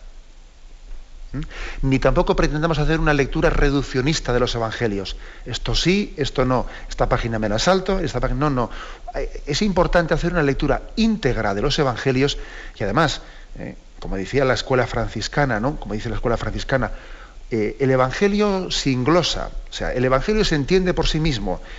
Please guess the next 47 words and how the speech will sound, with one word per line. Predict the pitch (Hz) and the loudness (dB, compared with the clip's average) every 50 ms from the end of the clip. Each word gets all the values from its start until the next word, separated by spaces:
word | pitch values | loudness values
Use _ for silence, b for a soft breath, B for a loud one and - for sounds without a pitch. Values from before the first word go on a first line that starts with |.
| B B B B B - | B B B B B -6
Cuando | - - 120 120 120 | -4 -4 -4 -4 -2
Jesús | 110 113 117 175 180 | -2 0 2 2 2
dice | 165 190 - - | 2 2 2 2
en | 170 165 | 4 4
el | 156 | 4
evangelio | 143 147 139 - - 160 147 147 147 156 151 B B B B B B B B | 2 2 2 2 2 4 6 6 4 4 2 B B B B B B B B
que | - 135 | 2 4
él | 139 | 4
apartará | 143 131 - 135 131 131 - - 131 139 139 139 135 - B B B B B | 4 4 4 2 0 2 2 2 2 4 4 4 2 0 B B B B B
a, | B 127 | B -6
a | 120 123 131 127 110 107 78 - | -4 -4 -4 -4 -4 -6 -6 -6
los | 113 117 | -6 -4
de, | 120 127 120 120 123 - | -2 0 0 0 -2 -2
a | 107 107 | -2 -2
sus | - - 127 113 - - | -2 -2 -2 -4 -2 -2
derechas | 127 113 131 131 123 - - 127 | 0 2 2 2 2 0 -2 0
y | 113 127 | 0 0
a | |
su | - - 120 | -2 -2 -4
izquierda | 107 - - - 160 143 135 120 131 131 123 B B B B B B B B | -6 -4 -2 2 2 2 2 2 2 2 0 B B B B B B B B
y | 131 127 | -4 -4
que | 117 - 131 123 120 | 0 0 0 2 2
enviará | 120 117 113 110 107 | 0 0 0 2 2
a | 139 | 2
sus | - - 123 - - | 2 0 0 2 2
ángeles, | 143 139 117 - 127 131 127 135 131 - - B B B B B B B | 2 2 2 0 2 4 4 4 2 0 -4 B B B B B B B
eh, | - 131 127 127 127 127 127 123 120 | -2 0 2 4 6 6 4 4 2
que | - 131 127 123 123 123 | 2 2 2 2 2 2
arrojará | - 117 113 123 - - 123 123 135 | 2 0 0 0 0 2 2 4 4
el | 139 131 | 4 2
fuego | - - 131 123 135 | 0 0 2 2 2
ardiendo, | 123 120 120 139 143 143 135 131 | 2 2 2 2 2 4 2 0
etcétera. | 117 131 131 123 143 139 135 - - | 0 0 0 0 2 0 0 0 -2
O | |
sea, | 131 - - - | -4 -4 -4 -4
vamos | 110 127 135 120 | -2 -2 0 0
a | 113 | -2
ver, | - | 0
son | - - 185 202 190 | 0 2 2 2 4
palabras | - 170 160 165 151 127 117 107 | 4 4 4 4 4 2 0 0
del | - 139 165 | 0 2 2
evangelio | 196 180 151 120 - - 131 120 113 107 | 2 2 0 -2 0 0 0 0 0 -2
tan | - - - 190 214 233 | -2 0 2 2 2 2
ciertas | - - - 135 127 123 120 - - 113 107 - | 0 -2 0 0 2 2 0 0 0 -2 -2 -2
y | 123 | -2
tan | - 175 190 202 175 | 0 0 0 2 2
verdaderas | 160 135 120 117 110 131 170 170 175 185 - - | 2 2 2 0 0 2 2 2 2 0 0 -6